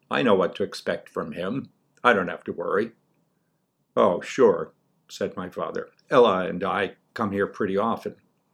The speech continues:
"I would say regularly," said Whitey, grinning across the bar. "You see," said Mister Beaker, "that's my point."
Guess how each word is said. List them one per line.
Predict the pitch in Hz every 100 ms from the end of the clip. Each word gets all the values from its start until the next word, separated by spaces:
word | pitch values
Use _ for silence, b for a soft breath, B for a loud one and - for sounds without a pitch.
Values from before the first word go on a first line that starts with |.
| _ _
"I | 101 107 131
would | 123
say | 120 143 139
regularly," | 127 139 170 165 101 87 87 85 -
said | - - 104 80
Whitey, | 87 90 87 82 - _
grinning | - 98 95 92
across | 85 85 95 -
the | -
bar. | 90 85 85 92 _ _ _ - B B B -
"You | 107
see," | 104 - 156 165 160 -
said | - 143 123 127
Mister | 113 -
Beaker, | 120 135 117 131 110
"that's | 120 110 107 - -
my | 107 107
point." | 95 _ 120 113 92 -